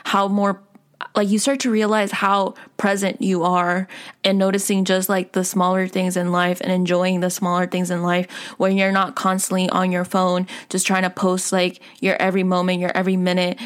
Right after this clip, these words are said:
<laughs> you know? And listen, like, there's nothing wrong with, with, um, with wanting to share your life on social media. A lot of people do it in such great ways, and they use it in the ways to really impact other people and everything. There's nothing wrong with that. There's nothing wrong with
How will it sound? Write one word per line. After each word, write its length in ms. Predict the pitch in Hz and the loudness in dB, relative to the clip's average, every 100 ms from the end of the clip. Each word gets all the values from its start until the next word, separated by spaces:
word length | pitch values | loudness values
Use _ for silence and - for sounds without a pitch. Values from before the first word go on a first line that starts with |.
| 240 | -8
<laughs> 180 | 226 202 | -4 0
you 180 | 214 220 | 2 2
know? 280 | 208 196 202 269 - | 4 2 0 -6 -6
And 300 | 233 233 233 - | -2 0 -2 0
listen, 340 | 277 269 240 | -2 0 0
like, 240 | 220 208 | 0 0
there's 180 | 247 269 | 0 0
nothing 260 | 370 349 202 | 0 0 2
wrong 260 | 190 175 | 2 0
with, 320 | 170 170 170 - | 0 -2 -4 -6
with, 320 | 185 180 - - | -2 -2 -2 -2
um, 420 | 175 - - 208 - - - | 0 0 -2 -6 -10 -20 -4
with 200 | 202 196 | -2 0
wanting 320 | 196 190 190 | 0 2 0
to 100 | 190 | -2
share 220 | 185 185 | -2 0
your 120 | 180 180 | 2 2
life 320 | 175 175 - | 2 0 -2
on 180 | 180 175 | -4 -2
social 300 | 175 175 175 | -4 -2 -2
media. 380 | 180 175 170 | 0 0 2
A 20 | 170 | 2
lot 180 | 185 | 2
of 80 | 190 | 2
people 300 | 202 190 185 | -2 0 -2
do 200 | 180 180 | 0 0
it 220 | 180 170 - - - - | 0 -2 -10 -18 -18 -4
in 180 | - 196 | 0 0
such 360 | 185 202 190 - | 0 -2 -2 -2
great 260 | 196 185 | -2 0
ways, 360 | - 185 180 180 | 0 2 2 0
and 120 | 180 | 0
they 60 | 185 | 0
use 380 | 180 180 196 180 | 0 2 2 2
it 220 | 185 - - - _ - | -2 -2 -18 -20 _ 0
in 120 | 196 | 2
the 120 | 190 | 2
ways 260 | 185 190 185 | 2 0 0
to 160 | 190 | -2
really 280 | 175 185 185 | 0 0 0
impact 520 | - 190 - 190 185 | 0 -2 0 -2 0
other 180 | 185 180 | 0 0
people 540 | 180 202 190 180 175 170 - - | -2 -4 0 0 0 -2 -12 -4
and 160 | 185 185 | 0 2
everything. 420 | 185 180 190 180 | 2 0 0 0
There's 200 | 185 185 | 0 0
nothing 280 | 196 190 180 | 0 0 0
wrong 200 | 175 185 | 2 0
with 140 | 180 | 0
that. 180 | 180 180 | 0 2
There's 160 | 185 | 0
nothing 240 | 185 185 185 | 0 0 0
wrong 240 | 180 175 | 2 2
with 160 | 180 | 0